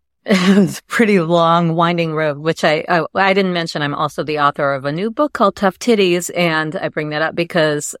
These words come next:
I lay it out in Tough Titties. Um, I mean, it's a thirty-year, <laughs> a thirty-year journey, if you will. But I, I started off in magazines, and I was terrible in,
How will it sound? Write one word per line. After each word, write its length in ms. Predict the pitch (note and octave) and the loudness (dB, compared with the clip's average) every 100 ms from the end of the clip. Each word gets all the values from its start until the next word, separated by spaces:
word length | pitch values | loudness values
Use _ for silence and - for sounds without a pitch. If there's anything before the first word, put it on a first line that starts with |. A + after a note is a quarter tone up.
| - | -4
I 320 | D3+ D3 D3 | -2 -2 -4
lay 540 | D#3+ E3+ F3+ E3+ E3+ | -4 0 2 2 2
it 120 | E3 | 2
out 380 | F3 E3 D#3 D3 - | 0 0 0 -4 0
in 260 | F#3+ G3+ | 0 2
Tough 260 | G3 F3+ D3 | 0 0 -2
Titties. 580 | - G3+ E3+ C#3 - - | -2 0 0 -2 -4 -6
Um, 300 | D#3+ D3 C#3+ | -4 -4 -6
I 100 | - | -8
mean, 160 | D#3+ D#3 | -8 -8
it's 140 | D3 | -6
a 60 | D#3+ | -6
thirty-year, 800 | - G3 F3+ E3+ D#3+ D#3+ D#3+ D#3+ _ _ _ _ | 0 2 2 0 -4 -2 -2 -2 _ _ _ _
<laughs> 480 | _ _ _ _ - | _ _ _ _ 0
a 100 | A3+ | 2
thirty-year 500 | - G#3+ G3+ G3 F3+ | 4 2 0 0 -2
journey, 540 | E3 F3 F#3 E3+ D3 - _ _ _ _ - | 0 2 2 0 -4 -8 _ _ _ _ -4
if 160 | F3+ | -2
you 100 | F#3 | 0
will. 180 | E3 D#3 | 2 2
But 480 | D3+ F3 D#3 - - - _ - | 2 2 2 0 -12 -16 _ -4
I, 460 | F3 E3 E3 E3 - _ _ - | -2 0 -2 -4 -8 _ _ -2
I 100 | E3+ | -2
started 380 | - F#3 F3+ E3 | 2 2 2 2
off 340 | D#3 D#3 - - | 4 2 -2 -8
in 600 | F3 D#3+ D#3 D3+ D3+ D#3+ | -6 -4 -4 -6 -8 -6
magazines, 960 | D#3 D3+ E3 D#3 F3 F3 G#3 A3 - - - | -4 -2 -4 -4 -4 -4 -4 -6 -10 -14 -6
and 320 | D#3+ D3+ C#3+ | -2 -2 -2
I 120 | - | -4
was 240 | C#3+ C#3+ - | -4 -6 -2
terrible 680 | F3 D3+ D#3 D#3 D3+ E3+ - | 0 2 2 2 2 0 -2
in, 380 | E3 D#3 D#3 | 0 0 -2